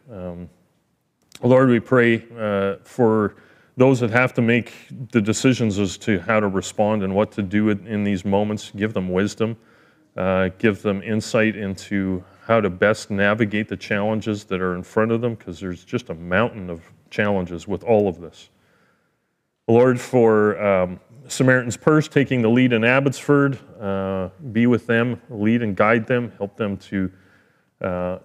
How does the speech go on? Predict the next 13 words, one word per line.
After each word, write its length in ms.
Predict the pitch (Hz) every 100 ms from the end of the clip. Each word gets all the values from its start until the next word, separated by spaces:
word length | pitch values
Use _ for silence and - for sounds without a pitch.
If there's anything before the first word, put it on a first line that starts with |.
| -
to, 160 | 110
to 160 | 101 123
minister 440 | 113 120 113 -
well. 300 | 107 110 123
Lord, 220 | 110 113
we 120 | 110 95
thank 360 | - 110 104
you 100 | 113
for 320 | 98 - 107
the 60 | 98
fact 300 | - 104 107
they 100 | 110
were 240 | 110 92